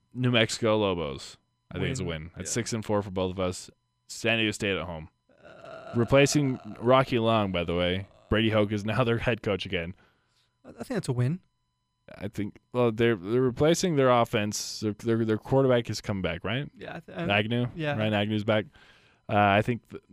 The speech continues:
Speaker 1: they, they're gonna win that one. So I think
Speaker 2: Yeah, I'm counting that as a loss, actually.
Speaker 1: it's, uh, five and f-, oh, wait, I, we
Speaker 2: Six, no, we're six and five.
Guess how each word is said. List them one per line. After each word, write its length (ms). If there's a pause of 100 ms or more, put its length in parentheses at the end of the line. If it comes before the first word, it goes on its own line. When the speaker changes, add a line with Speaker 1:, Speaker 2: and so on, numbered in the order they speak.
Speaker 1:
they, 240
they're 340
gonna 160
win 140
that 160
one. 140
So 180
I 120
think 140
Speaker 2:
Yeah, 260
I'm 120
counting 240
that 120
as 60
a 40
loss, 260
actually. 300
Speaker 1:
it's, 260
uh, 220
five 240
and 120
f-, 120 (200)
oh, 240 (320)
wait, 240
I, 160
we 220
Speaker 2:
Six, 260
no, 140
we're 80
six 260
and 120
five. 200